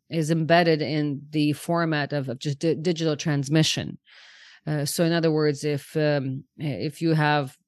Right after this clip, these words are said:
porno-, pornographic materials that exist in digital format, they're much easier to disseminate to much, much, much, much broader audience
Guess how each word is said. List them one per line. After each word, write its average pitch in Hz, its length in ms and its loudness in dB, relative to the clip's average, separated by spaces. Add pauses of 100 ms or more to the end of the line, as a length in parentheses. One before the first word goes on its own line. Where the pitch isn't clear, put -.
(500)
porno-, 165 380 -2
pornographic 170 640 2
materials 151 800 0
that 151 500 0
exist 160 480 0
in 151 100 -4
digital 151 300 -2
format, 240 420 0
they're 160 140 2
much 160 240 -2
easier 170 340 0
to 151 140 -4
disseminate 151 800 -2
to - 80 -4
much, 143 240 -4
much, 180 240 -4
much, - 220 -2
much - 240 0
broader 139 480 4
audience 147 720 -2